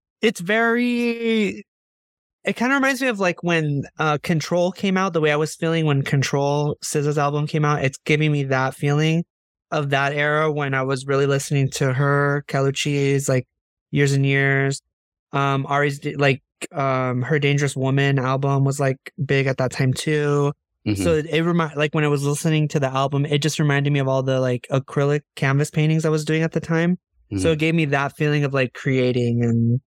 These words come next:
Speaker 1: very smooth. I liked it a lot.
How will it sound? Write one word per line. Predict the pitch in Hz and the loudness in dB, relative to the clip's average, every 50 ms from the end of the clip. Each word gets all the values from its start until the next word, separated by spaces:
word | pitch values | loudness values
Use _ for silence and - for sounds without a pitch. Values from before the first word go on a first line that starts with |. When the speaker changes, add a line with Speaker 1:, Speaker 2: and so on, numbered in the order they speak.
| _ _ _ _ _ _ _ - | _ _ _ _ _ _ _ -8
Speaker 1:
very | - 143 135 131 131 | -2 0 0 0 0
smooth. | 127 - - 143 139 135 - - | -2 -2 0 0 0 0 0 -2
I | 139 135 | 0 0
liked | 135 131 127 131 131 - - | 2 2 0 -2 -2 -2 -2
it | 156 | 0
a | 165 170 | 0 0
lot. | 165 147 131 127 123 123 127 135 139 - - | 0 0 0 0 0 0 -2 -2 -4 -6 -10